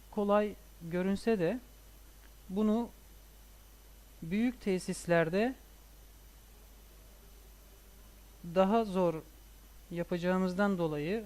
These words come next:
bu şekilde değil, örnek olarak ayın on üçünden on sekizine kadar olan herhangi bir tarihi seçebiliriz. Çünkü görevleri aynı,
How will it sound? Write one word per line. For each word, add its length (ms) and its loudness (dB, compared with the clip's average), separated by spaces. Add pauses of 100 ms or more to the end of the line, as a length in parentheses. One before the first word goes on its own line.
(160)
bu 140 -4
şekilde 560 -4
değil, 340 0 (1800)
örnek 380 0
olarak 340 0 (460)
ayın 260 0
on 220 0
üçünden 540 -2
on 200 0
sekizine 440 -4
kadar 260 2
olan 340 -2
herhangi 440 0
bir 100 -4
tarihi 420 0
seçebiliriz. 560 -4
Çünkü 240 -4
görevleri 540 0
aynı, 480 0